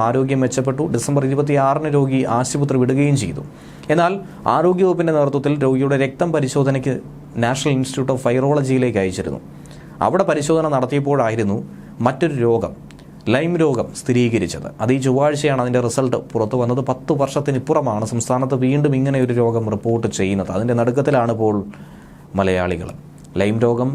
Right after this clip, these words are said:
പിടിപെടുന്ന ടിക്കുകൾ വളരുന്ന പുൽമേടുകളോ കനത്ത വനപ്രദേശങ്ങളിലോ ആയിരിക്കാമെന്നാണ് പറയുന്നത്. നമ്മൾ താമസിക്കുന്ന സമയം, ആ, നമ്മൾ കൂടുതൽ സമയം ചെലവഴിക്കുകയോ മറ്റോ ചെയ്യുകയാണെങ്കിൽ ഈ അവസ്ഥ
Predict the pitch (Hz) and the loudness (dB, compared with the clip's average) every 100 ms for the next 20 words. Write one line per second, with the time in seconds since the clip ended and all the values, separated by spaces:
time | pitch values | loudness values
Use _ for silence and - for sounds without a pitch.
0 | 139 117 120 131 127 131 131 117 131 127 | -2 -2 0 2 2 0 0 0 0 0
1 | 139 147 - 110 120 123 127 120 117 127 | 0 -2 -2 0 0 0 -2 0 0 2
2 | 127 131 127 143 135 127 135 131 143 139 | 2 2 0 0 0 0 0 0 0 0
3 | 131 143 147 147 143 143 127 131 135 143 | 0 0 0 0 2 2 0 0 0 2
4 | 139 123 110 107 92 - - 95 92 95 | 0 2 2 0 -2 -8 -6 -2 0 0
5 | 92 - - - - - - - - - | -2 -6 -10 -20 -20 -20 -20 -20 -20 -12
6 | 113 120 127 127 131 139 143 143 143 139 | -4 0 2 2 2 0 0 0 0 0
7 | 135 143 165 - - - - - - - | 0 0 -2 -10 -20 -20 -20 -20 -8 -2
8 | 101 104 107 123 135 131 135 139 139 123 | 2 2 2 0 0 0 2 2 0 -2
9 | 135 151 139 131 143 139 139 139 147 151 | -2 -2 0 2 2 2 2 2 2 0
10 | - - - - 143 135 131 135 139 127 | -8 -16 -4 0 2 2 2 2 2 2
11 | 120 127 90 - 117 135 131 127 | 2 0 -2 -4 -2 0 0 0